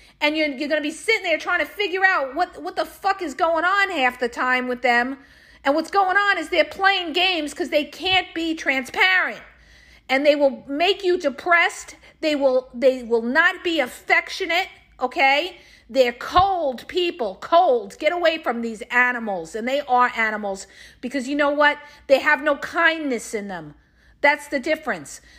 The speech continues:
They don't have the Holy Spirit within them and say, "You know what? Let me be, let me treat this person kind and gentle, and, you know, let, let, let me try to open up a little bit," and, and, you know, sh-,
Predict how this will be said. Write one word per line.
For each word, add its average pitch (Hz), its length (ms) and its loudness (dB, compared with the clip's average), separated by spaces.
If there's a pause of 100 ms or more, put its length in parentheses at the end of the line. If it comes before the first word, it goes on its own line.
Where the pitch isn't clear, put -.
(100)
They 294 160 4
don't 330 200 2
have 330 480 2
the 262 100 0
Holy 294 280 2
Spirit 302 500 0
within 302 300 -4
them 262 160 -2
and 247 100 -8
say, 254 160 0
"You 262 140 -4
know 294 120 -6
what? 294 280 -6
Let 403 100 -8
me 381 120 -12
be, 240 260 -10 (380)
let 381 100 -8
me 359 100 -8
treat 277 300 -10
this 240 160 -6
person 214 400 -8
kind 226 540 -4
and 208 140 -8
gentle, 208 640 -4 (360)
and, 233 280 -6
you 254 180 -2
know, 214 260 0 (320)
let, 330 260 -2
let, 339 160 -4
let 392 140 -2
me 403 120 -4 (120)
try 302 260 4
to 240 220 2 (160)
open 269 320 2
up 247 160 4
a 247 60 -2
little 254 220 4
bit," 240 360 2
and, 233 320 -2
and, 233 240 -4 (140)
you 277 100 -4
know, 233 160 0
sh-, - 140 -10